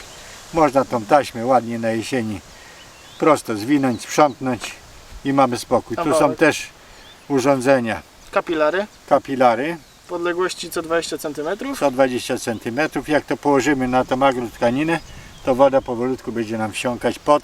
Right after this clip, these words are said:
Speaker 1: agrotkaninę, nie walać się po okolicy.
Speaker 2: Dokładnie.
Speaker 1: Tak, jak tu polejemy z węża, to ta woda ścieka po prostu w dołki,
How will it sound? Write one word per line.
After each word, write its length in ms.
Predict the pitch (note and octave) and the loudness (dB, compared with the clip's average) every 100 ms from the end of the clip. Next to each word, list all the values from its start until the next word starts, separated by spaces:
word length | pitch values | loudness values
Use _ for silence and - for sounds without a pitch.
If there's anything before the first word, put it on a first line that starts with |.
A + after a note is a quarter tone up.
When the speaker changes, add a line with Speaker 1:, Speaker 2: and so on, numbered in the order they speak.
| C#3+ - | -4 -2
Speaker 1:
agrotkaninę, 960 | A#2+ A2 A2 - B2 A2+ C#3 D#3+ F3+ - - - - - | -2 -2 -8 -4 -2 0 0 0 -2 -4 -20 -20 -20 -8
nie 180 | D3 D3+ | 0 2
walać 360 | B2+ B2+ B2 - | 4 4 2 0
się 280 | - A2+ A2 - - - - - - | -6 -6 -6 -18 -20 -20 -20 -20 -6
po 140 | C3 | -2
okolicy. 460 | A#2+ - A#2 G#2+ - | 0 2 0 0 -4
Speaker 2:
Dokładnie. 300 | E3 D3 C#3+ | -8 2 2
Speaker 1:
Tak, 180 | C3+ D3 | 2 2
jak 200 | D#3 - | 0 0
tu 100 | C#3+ | -6
polejemy 480 | D3+ C#3+ C#3+ B2+ A2+ | -2 2 2 2 -2
z 80 | |
węża, 480 | C3 D#3 D3+ C#3+ E3+ - - - - - - - | 4 4 4 2 0 -2 -20 -20 -20 -20 -20 -2
to 100 | G3+ | 2
ta 140 | F#3 E3 | 4 4
woda 300 | E3 D#3 C3 | 4 2 0
ścieka 380 | - E3+ D3+ | 0 0 2
po 160 | C3+ B2+ | 0 -2
prostu 340 | B2 C3 - | -4 -6 -4
w 80 | A#2 | 0
dołki, 460 | B2 E3 E3 G3 | 4 4 4 -2